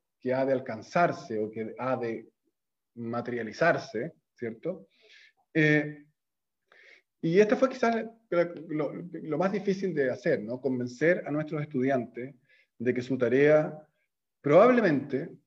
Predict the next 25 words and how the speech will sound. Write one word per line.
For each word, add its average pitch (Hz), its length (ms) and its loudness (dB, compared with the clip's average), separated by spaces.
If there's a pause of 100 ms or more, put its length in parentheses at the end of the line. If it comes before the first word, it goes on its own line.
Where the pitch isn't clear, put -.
(360)
no 170 240 4
consistía 185 840 2
en 139 280 -2
proponer 147 760 0
estados 156 520 2
de 147 80 0
mundo 143 320 0
futuro, 120 440 -10 (1000)
¿m? 160 180 -8 (600)
Eh, 143 300 0
sino 160 260 0
que 190 80 -2
su 180 120 -6
tarea 165 360 2
consistía 156 460 -4
más 160 180 -4
bien, 135 400 -2 (540)
eh, 123 540 0
eh, 117 580 -4 (720)
en 135 160 -2
diseñar 131 640 0
procesos, 156 920 -4
eh, 120 300 -4
y 131 120 -2
prácticas, 139 840 -4